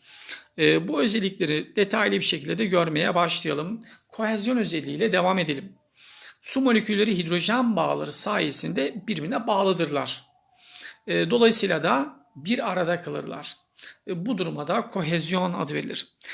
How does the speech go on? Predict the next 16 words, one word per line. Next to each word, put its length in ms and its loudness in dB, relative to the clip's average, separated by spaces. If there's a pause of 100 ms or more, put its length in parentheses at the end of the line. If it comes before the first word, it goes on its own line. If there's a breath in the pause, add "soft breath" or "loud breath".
(180 loud breath)
Yani 340 0
kısaca 500 -6
kohezyon 560 -8
su 200 -4
moleküllerinin 880 -2 (220 loud breath)
birbirini 520 -4
çekmesidir 880 0
hidrojen 600 0
bağıyla. 500 2 (1000 loud breath)
E, 240 2
kohezyon 800 0
bitkilerin 540 -2
topraktan 640 -4
aldıkları, 680 0 (200)
e, 300 0
suyun 680 -2